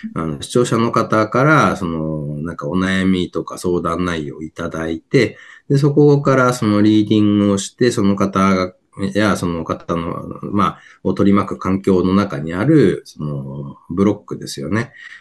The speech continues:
あの、そういうエネルギー的な自動反応をしてるプログラムっていうのを見つけてクリアリングしていくっていうことを、あの、やってきたわけですよ。で、これはまあ、あの、もともと僕がだから個人向けの、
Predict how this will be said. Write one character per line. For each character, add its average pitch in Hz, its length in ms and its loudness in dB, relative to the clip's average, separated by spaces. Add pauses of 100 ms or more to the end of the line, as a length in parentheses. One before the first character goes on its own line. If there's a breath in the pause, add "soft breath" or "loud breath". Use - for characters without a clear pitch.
(160 loud breath)
あ 80 80 -6
の、 71 640 -8 (420)
そ 101 120 0
う - 20 4
い 85 100 0
う 85 40 0
エ 90 40 0
ネ 95 140 4
ル 92 120 2
ギ 90 120 0
ー - 80 -6
的 - 240 -4
な 101 240 2
自 82 160 -4
動 90 220 2
反 90 280 -2
応 67 80 -12
を - 40 -18
し - 80 -12
て - 80 -8
る - 80 -12
プ - 120 -8
ロ 80 120 0
グ 85 100 0
ラ 76 100 -2
ム 67 200 -8
っ - 20 -18
て - 140 -8
い 67 40 -6
う 73 60 -10
の 80 80 -6
を - 20 -4
見 82 140 -6
つ - 80 -12
け 107 140 0
て 110 120 -2
ク 104 140 2
リ 101 120 4
ア 98 40 4
リ 98 100 4
ン 98 120 4
グ 95 100 2
し - 80 -8
て - 100 -6
い - 40 -6
く 92 120 -2
っ - 40 2
て - 180 -8
い 64 80 -6
う 64 60 -14
こ 76 100 -12
と 95 160 -4
を、 90 240 2 (400 loud breath)
あ 78 140 -6
の、 76 220 -6
や 82 80 -4
っ - 60 -2
て - 100 -2
き - 100 -8
た 73 80 -6
わ 69 80 -6
け 71 100 -8
で 67 120 -8
す - 120 -8
よ。 67 160 -6 (180)
で、 127 220 0
こ 165 140 0
れ 180 80 4
は 175 200 4
ま 165 140 4
あ、 76 220 -4 (140)
あ 95 80 -6
の、 98 320 -2 (180)
も 107 140 -2
と 135 120 2
も 147 140 4
と 143 100 2
僕 135 280 2
が 113 80 4
だ 113 120 0
か - 120 -4
ら 147 120 -4
個 110 120 2
人 104 240 4
向 104 100 2
け 101 140 2
の、 98 300 2